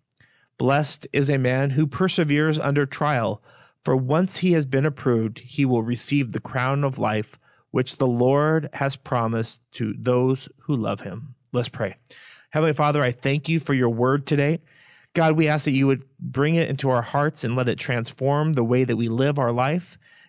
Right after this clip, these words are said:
Go before us today, surround us, make us brand new.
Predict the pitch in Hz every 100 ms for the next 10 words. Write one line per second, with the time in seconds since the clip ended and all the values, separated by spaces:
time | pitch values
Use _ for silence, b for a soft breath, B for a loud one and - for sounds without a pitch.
0 | b 139 156 170 143 147 147 151 - 151
1 | 151 147 - 127 117 127 147 160 156 147
2 | - - 131 135 135 - 120 127 165 147
3 | 110 110